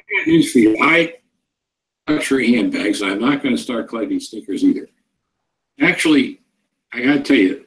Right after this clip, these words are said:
the best thing in Florida is I took my shoes off and I have a pair of sandals, and I've been in sandals for two weeks.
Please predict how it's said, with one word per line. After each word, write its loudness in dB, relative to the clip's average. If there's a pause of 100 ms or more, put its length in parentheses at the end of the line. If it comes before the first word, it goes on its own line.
the -14
best -4
thing -10 (120)
in -20
Florida -2
is 0
I -4
took -6
my -10
shoes 0
off -2
and -10
I -14
have -12
a -12
pair -14
of -10
sandals, -2
and -10
I've -8
been -8
in -10
sandals -2
for -8
two -4
weeks. -4